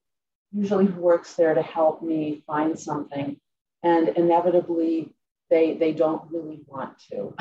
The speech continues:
<laughs> And, um, they degrade me or say,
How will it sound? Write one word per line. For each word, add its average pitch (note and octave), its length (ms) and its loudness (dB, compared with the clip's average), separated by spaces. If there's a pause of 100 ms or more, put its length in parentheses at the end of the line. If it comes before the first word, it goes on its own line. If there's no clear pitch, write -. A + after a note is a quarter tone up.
(320)
<laughs> F4 640 -2 (500)
And, G#3+ 520 2 (400)
um, G3 460 -2 (420)
they E3+ 440 2
degrade D#3+ 580 -4
me D#3 480 -6
or C#3+ 480 -2
say, D3+ 420 0